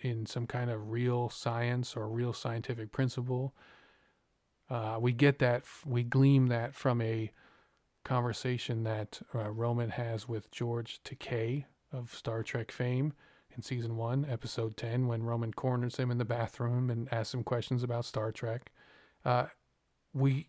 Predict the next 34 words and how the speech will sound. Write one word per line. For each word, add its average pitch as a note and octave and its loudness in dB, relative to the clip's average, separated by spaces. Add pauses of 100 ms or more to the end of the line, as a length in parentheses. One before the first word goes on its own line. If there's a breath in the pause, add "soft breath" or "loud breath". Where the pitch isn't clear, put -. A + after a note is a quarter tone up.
don't F3+ 6
know F3 4
much B2+ 4
about A2+ 0
his A#2 -2
past. D#3+ 0
And A#2+ 2
so B2+ 0 (500)
talking D#3+ 0
about B2 2
Roman's B2 2
origins, B2 -2 (680 soft breath)
no C#3+ 6
family C#3+ 4
information A#2+ 0
is A2 -4
given A2 -4
that A2+ -4
I A2+ -2 (100)
can A#2 -2
remember. A2 -4 (260)
And A#2 0
I A#2+ 4
want C3 6
you C3+ -4
to B2 0
know B2 4
for A2+ -6
each B2+ -4
one C#3+ 4
of C#3 6
these A#2+ 2
deep C3 -2
dives, A2 -2